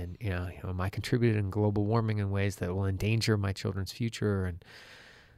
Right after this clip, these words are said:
uh, so I think it's hard sometimes to ask yourself these questions, you know,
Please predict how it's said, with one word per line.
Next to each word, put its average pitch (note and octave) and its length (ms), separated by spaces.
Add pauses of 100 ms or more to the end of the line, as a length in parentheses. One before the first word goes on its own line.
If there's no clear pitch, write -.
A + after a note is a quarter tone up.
(120)
uh, F#2+ 180
so F#2+ 420
I B2+ 60
think E3 180
it's E3 140
hard B2 460
sometimes F#2 460
to F#2 100
ask F#2 240
yourself F2+ 360
these F2 200
questions, F2+ 480
you F2 60
know, F2 260